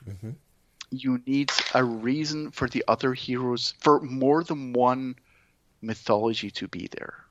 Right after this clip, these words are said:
Speaker 1: Mm-hmm.
Speaker 2: You know, you need a reason, like, whether or not it is, there is a conflict that grows so big that everyone else can't avoid it.
Speaker 1: Mm-hmm.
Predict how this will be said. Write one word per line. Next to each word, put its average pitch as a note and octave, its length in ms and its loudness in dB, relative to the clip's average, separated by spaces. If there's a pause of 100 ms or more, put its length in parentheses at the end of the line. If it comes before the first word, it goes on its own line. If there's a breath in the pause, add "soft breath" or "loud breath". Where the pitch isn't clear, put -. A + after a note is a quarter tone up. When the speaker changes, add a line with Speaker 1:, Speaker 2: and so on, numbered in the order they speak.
Speaker 1:
Mm-hmm. A2 280 -8 (1300)
Speaker 2:
You A#2 100 0
know, A2+ 400 6
you A#2 160 -2
need C3 220 4
a C3 80 6
reason, B2 460 2 (360 soft breath)
like, A#2+ 300 6
whether C3 520 6
or B2 140 0
not A#2+ 300 -2
it B2 140 -4
is, A2+ 500 -4 (440 soft breath)
there C#3 220 2
is C#3+ 120 2
a C3+ 40 2
conflict C3+ 480 -4
that C3+ 80 0
grows B2+ 260 0
so B2 140 2
big A2+ 220 2
that - 120 0
everyone A2 260 -2
else G2+ 140 0
can't F#2 200 -2
avoid F#2+ 360 -2
it. - 80 -16 (240)
Speaker 1:
Mm-hmm. G#2+ 280 -8